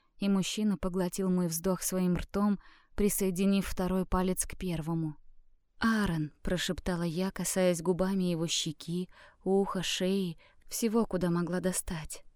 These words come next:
В этом шёпоте сплелись и потребность ощутить его внутри,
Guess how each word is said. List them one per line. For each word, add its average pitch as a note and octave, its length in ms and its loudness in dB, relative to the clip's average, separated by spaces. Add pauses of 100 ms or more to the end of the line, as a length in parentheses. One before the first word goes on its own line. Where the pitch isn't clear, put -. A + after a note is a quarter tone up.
(260)
В G3+ 120 0
этом F#3+ 300 4
шёпоте G3 640 -4 (320)
сплелись A#3 540 2
и - 20 0
потребность A3 640 0
ощутить G3+ 480 -4
его F3+ 220 4
внутри, F#3 540 0